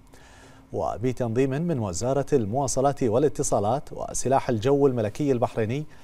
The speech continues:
بالتعاون مع شركة فام برو البريطانية. وأكد سعادة وزير المواصلات والاتصالات أن هذه الشراكة الاستراتيجية تمثل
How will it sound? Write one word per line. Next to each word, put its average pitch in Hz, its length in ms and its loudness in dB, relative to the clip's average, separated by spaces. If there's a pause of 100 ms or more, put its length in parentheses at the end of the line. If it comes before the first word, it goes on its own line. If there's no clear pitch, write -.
(180)
بالتعاون 147 500 6
مع 139 180 4
شركة 151 720 0 (240)
فام 170 280 0
برو 139 400 4 (120)
البريطانية. 123 960 0 (560)
وأكد 117 920 -2
سعادة 147 560 0
وزير 131 380 2
المواصلات 131 680 -2
والاتصالات 120 960 0
أن 69 160 -8
هذه 135 520 -2
الشراكة 127 500 0
الاستراتيجية 117 720 0
تمثل 123 440 -2